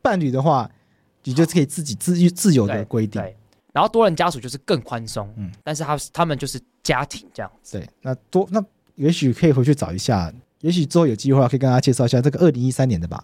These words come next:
Speaker 2: 对，二零一三年的，
Speaker 1: 很，
Speaker 2: 嗯。
Speaker 1: 很久了，以前那个，
Speaker 2: 很久，十年前。
Speaker 1: 有一个多元家庭的法案。
Speaker 2: 我那时候是在红楼，
Speaker 1: 对。
Speaker 2: 跟朋友去喝酒，红楼酒吧，
Speaker 1: 嗯。
Speaker 2: 然后拿到那个，他有在发那个册子，然后我们在研读这样子。
Speaker 1: 对。嗯。
Speaker 2: 我一对异性恋，然后研读这件事情，然后我们都觉得蛮棒的。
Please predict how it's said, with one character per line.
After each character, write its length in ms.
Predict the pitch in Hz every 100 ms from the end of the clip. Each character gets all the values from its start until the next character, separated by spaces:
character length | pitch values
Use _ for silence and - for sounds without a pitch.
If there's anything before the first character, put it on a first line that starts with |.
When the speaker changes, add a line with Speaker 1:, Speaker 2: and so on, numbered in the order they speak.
| -
Speaker 2:
对， 100 | 160
二 100 | 160
零 80 | 123
一 40 |
三 100 | 117
年 120 | 117 98
的， 260 | _ - 127
Speaker 1:
很， 80 |
Speaker 2:
嗯。 280 | 175 156 190
Speaker 1:
很 200 | 175 147
久 220 | 170 123
了， 60 | 95
以 60 | 95
前 160 | 123
那 60 | 127
个， 80 | 131
Speaker 2:
很 20 |
久， 60 |
十 0 |
年 180 | 139 143
前。 160 | 151 127
Speaker 1:
有 20 |
一 20 |
个 60 | 143
多 240 | - 165
元 160 | 156 127
家 140 | 143
庭 120 | 131 104
的 60 |
法 320 | 104 - 90
案。 180 | 90 107
Speaker 2:
我 60 | 87
那 100 | 240
时 60 | 196
候 80 | 185
是 100 | 190
在 220 | 190 160
红 240 | - 127
楼， 260 | 147 107 107 _ _ -
Speaker 1:
对。 100 | 107
Speaker 2:
跟 80 |
朋 80 | 151
友 60 | 135
去 80 | 131
喝 200 | 127 127
酒， 140 | 120
红 160 | 107 123
楼 160 | 123
酒 140 | 120 104
吧， 280 | - 101 104 -
Speaker 1:
嗯。 100 | 110
Speaker 2:
然 100 | 113
后 60 | 123
拿 140 | 113
到 120 | 123
那 80 | 120
个， 120 | 113 101 _
他 160 | -
有 140 | 135 110
在 80 | 120
发 160 | 123
那 120 | 113
个 40 | 117
册 200 | - 123 101
子， 140 | - - _
然 100 | 104
后 60 | 95
我 60 |
们 60 | 110
在 60 | 113
研 160 | 98 92
读 120 | - -
这 60 | 113
样 80 | 107 _
子。 100 | 113
Speaker 1:
对。 40 |
嗯。 80 | 101 - _ _ _
Speaker 2:
我 120 | 110
一 60 | 107
对 100 | 127
异 120 | 117
性 240 | 131 139
恋， 180 | 117 101 - _
然 80 | -
后 60 | 104
研 200 | 110 101
读 160 | 104 95
这 120 | 104
件 100 | 95
事 140 | -
情， 100 | _
然 80 | -
后 80 | 123
我 60 | 110
们 100 | 98
都 120 | 107
觉 100 | 104
得 100 | 92
蛮 140 | 90 110
棒 120 | 101 _
的。 120 | _